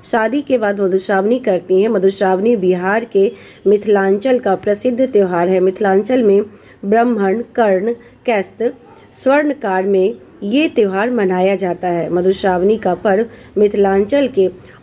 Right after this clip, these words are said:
उन परिवारों में मनाया जाता है जिनके परिवार में बेटी की शादी हुई होती है। ये त्यौहार नवविवाहित मनाती हैं, जिसकी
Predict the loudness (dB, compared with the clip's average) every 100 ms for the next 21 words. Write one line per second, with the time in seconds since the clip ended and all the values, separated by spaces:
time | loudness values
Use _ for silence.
0 | 0 2 2 0 -2 -2 -2 -2 0 0
1 | 0 0 0 0 0 -2 -2 0 0 0
2 | 0 0 0 2 2 2 2 2 2 2
3 | 0 -6 -6 -6 -2 -2 -2 0 0 0
4 | -2 -2 0 2 2 0 -4 -18 -18 -20
5 | -2 0 0 0 -2 -2 -2 -2 0 0
6 | 0 0 -2 -2 -2 0 0 -4 -2 0
7 | 2 0 -2 -12 -20 -14 -6 -2 -2 -4
8 | -4 0 0